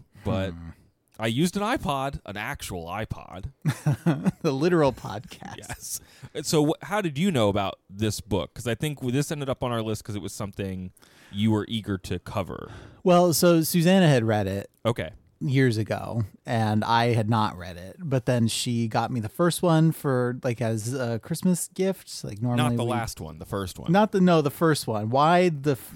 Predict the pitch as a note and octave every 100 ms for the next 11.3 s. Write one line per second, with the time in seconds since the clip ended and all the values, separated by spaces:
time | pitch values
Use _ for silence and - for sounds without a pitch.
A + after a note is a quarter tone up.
0 | D#3+ C#3+ C3+ C3 D3 C3+ B2+ A#2+ A#2 -
1 | A2 - A#2+ A#2 - F#2+ - D2 C#2+ -
2 | - _ _ _ _ _ _ _ _ _
3 | _ _ - - - - D3+ _ _ _
4 | _ _ _ _ - A2 G#2+ A2+ A#2 A#2+
5 | B2+ C#3+ C#3 D#3 E3 A#3+ C4 - A3+ D4
6 | G3+ F3+ E3 D#3 D3+ D3+ C#3+ C3+ E3+ C#3+
7 | C3+ C3 - D3+ C3 C3 - B2+ - F3+
8 | C#3 A2+ A2+ A#2 - E3+ C#3 A#2 B2+ A#2
9 | A2 A2+ A#2 A2+ A2+ - C3+ B2+ B2 A2+
10 | G2 A#2+ A2+ G#2 F#2+ A2 A2 A#2 C#3 C3+
11 | - F#3 D3